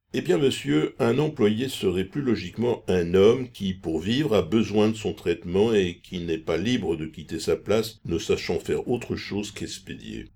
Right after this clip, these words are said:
Bixiou. Ah, nous arrivons à une solution. Ainsi, le bureau est la coque de l'employé. Pas d'employé sans bureau, pas de bureau sans employé. Que faisons-nous alors du douanier ?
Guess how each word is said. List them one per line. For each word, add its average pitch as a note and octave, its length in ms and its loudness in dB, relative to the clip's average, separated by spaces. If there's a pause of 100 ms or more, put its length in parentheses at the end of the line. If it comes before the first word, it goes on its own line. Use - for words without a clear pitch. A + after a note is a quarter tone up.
(520)
Bixiou. D#2 520 -6 (100)
Ah, B2 320 6 (180)
nous F2+ 300 -2
arrivons E2+ 380 4
à E2+ 80 6
une D2 80 0
solution. D2+ 520 -6 (440)
Ainsi, A2+ 520 4
le F2 280 2
bureau C3 520 6
est F#2+ 140 0
la D#2+ 220 2
coque D#3+ 360 0
de F#2 120 0
l'employé. D2 720 -2 (240)
Pas C#2 120 -2
d'employé E2 560 0
sans F2+ 200 -2
bureau, D#2 440 0
pas D2 220 0
de C#2 100 -6
bureau F#2 320 -2
sans G2+ 200 0
employé. C#2+ 540 -4 (280)
Que A2+ 100 -6
faisons-nous E2+ 480 -2
alors A#2+ 260 6
du G#2+ 120 -4
douanier ? D2 520 -2